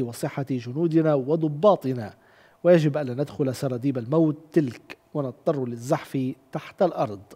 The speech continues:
ويصف الكاتب تلك المنطقة الصناعية المذكورة بأنها مدينة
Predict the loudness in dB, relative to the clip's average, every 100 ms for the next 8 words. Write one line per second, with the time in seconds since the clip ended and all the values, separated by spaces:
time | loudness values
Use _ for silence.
0 | _ _ -20 -20 -20 -20 _ 4 4 6
1 | 4 4 4 6 6 6 -2 -2 0 0
2 | -2 -2 -2 -6 -6 -6 -4 -4 -4 -10
3 | 0 2 2 0 -4 -4 -6 -4 -2 0
4 | 0 0 0